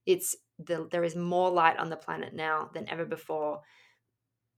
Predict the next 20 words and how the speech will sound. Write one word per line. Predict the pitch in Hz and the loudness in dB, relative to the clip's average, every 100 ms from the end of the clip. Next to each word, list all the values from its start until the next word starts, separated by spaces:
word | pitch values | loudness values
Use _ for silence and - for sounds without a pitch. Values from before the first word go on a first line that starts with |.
| _ | _
The | 156 175 160 156 | -2 2 2 0
shadows | - 170 160 160 160 160 | -4 4 6 6 4 2
are | 165 | 0
being | 156 160 156 151 156 151 _ _ | 0 -4 -4 -6 -8 -12 _ _
seen. | - 156 135 156 151 - _ _ _ _ - - _ _ - | -2 -2 -2 -6 -12 -18 _ _ _ _ -20 -20 _ _ -4
And | 175 170 | -2 -2
I | 160 | -4
think | - 175 - | -2 -2 4
that | 175 - | 4 4
consciousness | - 180 180 185 180 165 160 | 0 -2 -2 -4 -4 -4 -4
means | 170 170 165 165 | -4 -4 -6 -6
that | 165 156 | -2 -2
now | 160 165 165 170 | -2 0 2 0
is | 165 | -2
the | 160 | -8
time | - 165 160 | -6 -4 -4
for | - 170 | -2 0
us | 165 - | 0 -2
to | - - 190 190 | -8 -4 -2 -2
be | 180 180 170 165 165 | -2 -4 -4 -4 -6